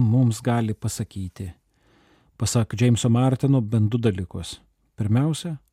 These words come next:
kad Jėzus dovanoja mums, man gyvenimą. Antra, kad Dievas kasdien mums sako:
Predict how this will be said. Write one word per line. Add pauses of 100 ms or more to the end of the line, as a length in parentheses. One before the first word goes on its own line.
(140)
kad
Jėzus
dovanoja
mums, (420)
man (500)
gyvenimą. (800)
Antra, (520)
kad
Dievas
kasdien
mums
sako: